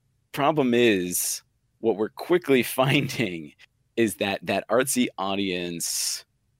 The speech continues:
has never picked up a game controller in their life and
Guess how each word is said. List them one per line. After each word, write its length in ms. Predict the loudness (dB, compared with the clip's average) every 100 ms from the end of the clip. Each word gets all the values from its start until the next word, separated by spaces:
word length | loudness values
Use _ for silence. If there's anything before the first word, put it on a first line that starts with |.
| _
has 280 | -2 0 0
never 400 | -2 0 0 0
picked 240 | -2 -2
up 120 | -2 -2
a 60 |
game 280 | -4 -6 -6
controller 600 | -8 -4 -2 2 4 2
in 200 | 2 -4
their 180 | -6 -6
life 680 | -6 -4 0 -2 -2 -14 -18 _ _ _ _ _ -6
and 600 | -2 0 0 -2 -4